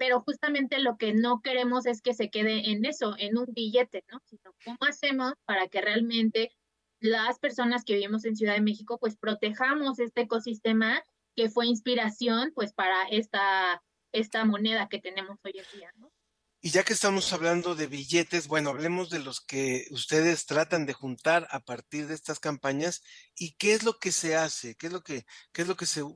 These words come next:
Speaker 2: eh, hace con ese recurso que se busca juntar.
Speaker 1: Bueno, pues comentarles de manera general, hay dos grandes formas de poder donar. Una, eh, que es adopción de ajolotes virtuales y adopción de chinampas refugio.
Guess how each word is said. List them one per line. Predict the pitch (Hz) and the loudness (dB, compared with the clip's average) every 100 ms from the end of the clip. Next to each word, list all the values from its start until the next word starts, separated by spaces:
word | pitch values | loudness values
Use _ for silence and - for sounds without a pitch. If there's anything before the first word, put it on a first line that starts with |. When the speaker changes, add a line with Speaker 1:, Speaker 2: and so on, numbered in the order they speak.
| _ - 131 | _ -18 -12
Speaker 2:
eh, | 127 120 123 | -8 -8 -6
hace | 147 - 175 | -6 -6 -6
con | 131 135 | -4 -4
ese | 147 151 | -2 -4
recurso | 127 - 175 156 135 | -8 -12 -12 -10 -12
que | 123 | -12
se | 123 | -12
busca | 123 127 123 | -12 -12 -12
juntar. | - 113 104 - _ _ _ _ _ _ _ _ _ _ _ | -10 -12 -12 -16 _ _ _ _ _ _ _ _ _ _ _
Speaker 1:
Bueno, | 233 247 214 208 - - | -4 0 2 0 -10 -12
pues | - 233 | -4 -2
comentarles | - 269 269 294 302 359 262 - | 2 2 2 2 2 2 0 -2
de | 247 | -2
manera | 247 247 285 349 | 0 2 2 0
general, | 302 233 214 226 269 - | 0 0 0 0 -2 -2
hay | 247 247 | 0 2
dos | 226 254 247 | 4 4 4
grandes | 240 240 233 233 - | 2 0 0 0 -2
formas | 226 226 240 | -2 0 0
de | 240 208 | 0 -2
poder | 185 190 202 202 | -2 0 0 0
donar. | 196 208 208 190 - _ _ _ _ _ | -2 -2 -2 -4 -6 _ _ _ _ _
Una, | 285 285 285 302 320 | -6 -2 2 0 0
eh, | 220 208 202 | 0 0 0
que | 220 | -2
es | 220 - | -2 -2
adopción | 233 214 - 247 240 | 0 0 0 0 2
de | 240 240 | 2 2
ajolotes | 233 - 202 214 214 240 233 | 2 0 -2 -2 -2 -2 0
virtuales | 214 214 226 247 277 330 330 | -2 -2 0 2 2 0 -2
y | 226 214 | 0 0
adopción | 202 202 - 220 | 0 -2 -2 0
de | 220 226 | 2 0
chinampas | 226 196 190 202 202 | -2 -4 -2 -2 -2
refugio. | 220 214 277 - | -2 -6 -14 -16